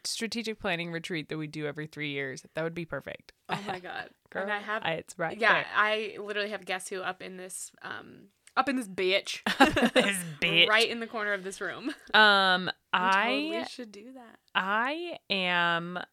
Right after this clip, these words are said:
Speaker 1: I'm, like, a very much want, the game's gotta be fast. I can,
Speaker 2: Yeah.
Speaker 1: I,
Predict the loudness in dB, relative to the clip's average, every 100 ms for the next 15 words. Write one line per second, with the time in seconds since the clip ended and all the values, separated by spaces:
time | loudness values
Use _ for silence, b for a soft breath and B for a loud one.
0 | _ _ _ _ -6 -2 -2 -2 -4 -2
1 | -4 -2 -2 0 -2 -2 -2 0 0 0
2 | -4 -6 -8 -8 -2 -2 -4 -4 0 4
3 | 2 2 0 0 -4 -8 -6 -6 -12 -6
4 | -2 -2 -4 -8 -10 -16 -16 -6 2 2
5 | 2